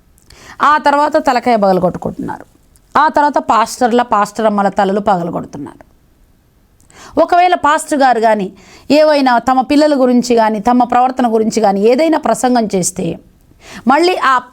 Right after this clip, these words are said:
ఆ, ఆ పాస్టర్ గారిని హెచ్చరించి, "అలా చేయకూడదు, ఇలా చేయకూడదు, మా పిల్లల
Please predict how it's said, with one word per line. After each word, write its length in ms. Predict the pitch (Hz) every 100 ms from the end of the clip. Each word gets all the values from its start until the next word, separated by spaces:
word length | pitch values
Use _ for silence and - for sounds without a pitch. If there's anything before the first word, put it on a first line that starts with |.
| -
ఆ, 180 | 233 -
ఆ 180 | - 233
పాస్టర్ 560 | 226 _ 277 320 - 262
గారిని 260 | 240 226
హెచ్చరించి, 520 | 202 226 269 247 233
"అలా 140 | 226 226
చేయకూడదు, 580 | 226 254 277 262 180 -
ఇలా 220 | 208 254
చేయకూడదు, 520 | 262 285 294 269 170 - - - 185
మా 200 | 233 302
పిల్లల 280 | 311 311